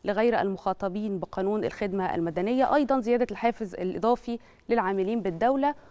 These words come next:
وتقرير منحة خاصة للعاملين بشركات القطاع العام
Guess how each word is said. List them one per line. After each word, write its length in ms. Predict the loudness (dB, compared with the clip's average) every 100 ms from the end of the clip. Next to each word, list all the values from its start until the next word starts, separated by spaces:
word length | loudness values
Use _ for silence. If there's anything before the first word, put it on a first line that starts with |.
| -8
وتقرير 720 | -6 -4 -4 -4 0 2 2 2 -2
منحة 340 | -4 -2 -2
خاصة 440 | -2 0 0 0 -2
للعاملين 540 | 0 0 0 0 -2
بشركات 560 | -4 -6 -4 0 -2 -2
القطاع 400 | -6 -6 -2 -2
العام 360 | -2 -2 -2